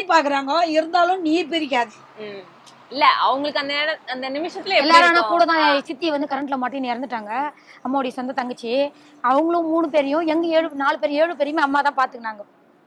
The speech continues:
Speaker 2: இப்ப அவங்க அந்த மாதிரி விலகி இருக்கும்போது உங்களுக்கு எப்படி இருக்கு?
Speaker 3: எனக்கு கஷ்டமா தான் இருந்தது.
Speaker 2: ஆ.
Speaker 1: எனக்கு
Speaker 3: இப்போ
Speaker 1: ஃபீலிங்கே இல்ல. அப்ப கூட இந்த மனசு சொல்லுது, குழந்தைங்க எங்க போனாலும் பத்திரமா வரணும், குழந்தைங்க எங்க போனாலும் உஷாரா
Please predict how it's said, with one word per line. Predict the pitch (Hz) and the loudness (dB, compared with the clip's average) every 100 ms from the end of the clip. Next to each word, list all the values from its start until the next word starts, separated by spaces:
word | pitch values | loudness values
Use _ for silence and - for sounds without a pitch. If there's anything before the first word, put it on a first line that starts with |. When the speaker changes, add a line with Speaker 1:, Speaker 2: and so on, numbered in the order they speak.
| _ _ _ _ _ - | _ _ _ _ _ -10
Speaker 2:
இப்ப | 277 311 | -6 0
அவங்க | 302 294 285 | 0 2 -2
அந்த | 277 | -2
மாதிரி | 285 311 339 | 0 0 2
விலகி | 294 269 285 320 | 2 2 0 -2
இருக்கும்போது | 285 277 269 277 285 | -4 -6 -6 -4 -4
உங்களுக்கு | 247 220 | -4 -6
எப்படி | 220 226 | -6 -8
இருக்கு? | 254 302 | -2 0
Speaker 3:
எனக்கு | 349 381 | 2 2
கஷ்டமா | 349 311 381 370 | 0 2 2 4
தான் | 370 | 4
இருந்தது. | 339 349 320 | 2 0 -2
Speaker 2:
ஆ. | 320 | -2
Speaker 1:
எனக்கு | 311 | 0
Speaker 3:
இப்போ | 311 | 4
Speaker 1:
ஃபீலிங்கே | 403 392 392 | 4 6 8
இல்ல. | 370 311 | 6 6
அப்ப | 320 | 0
கூட | 359 381 | 2 4
இந்த | 349 | 4
மனசு | 339 330 359 381 | 4 4 2 0
சொல்லுது, | 339 320 311 277 - - - _ - - | 2 2 0 -6 -10 -16 -20 _ -20 -10
குழந்தைங்க | 269 311 339 339 330 | -2 0 0 0 0
எங்க | 311 | 0
போனாலும் | 285 320 330 339 330 | -2 0 2 2 2
பத்திரமா | 320 339 330 339 330 | 2 0 0 0 0
வரணும், | 302 311 320 285 254 | -2 0 0 -2 -4
குழந்தைங்க | 311 339 339 311 | -4 -2 -2 -2
எங்க | 330 | -4
போனாலும் | 320 320 339 339 339 | -4 -2 0 0 0
உஷாரா | 311 339 339 | -2 -2 0